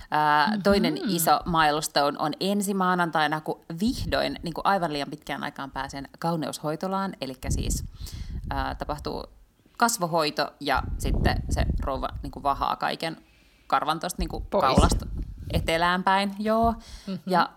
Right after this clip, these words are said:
Speaker 1: luojan kiitos, koska alkaa kyllä olla sellaista, että ei ehkä, niin kuin, enää <laughs> kestäisi montaa viikkoa. Mm.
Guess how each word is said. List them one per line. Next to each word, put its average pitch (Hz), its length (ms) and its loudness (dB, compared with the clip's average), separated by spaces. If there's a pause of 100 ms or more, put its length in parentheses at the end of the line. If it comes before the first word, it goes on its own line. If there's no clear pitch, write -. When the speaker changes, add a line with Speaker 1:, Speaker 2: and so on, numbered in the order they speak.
(140)
Speaker 1:
luojan 165 360 4
kiitos, 165 380 2
koska 151 340 2
alkaa 139 240 4
kyllä 135 180 -4
olla 117 180 0
sellaista, - 400 -4
että - 200 -10
ei 165 100 -4
ehkä, 175 220 -8
niin 185 160 -8
kuin, 185 140 -6 (580)
enää 147 280 0 (360)
<laughs> - 380 -2
kestäisi - 560 2
montaa 147 400 4
viikkoa. 151 480 0 (1040)
Mm. 175 380 -6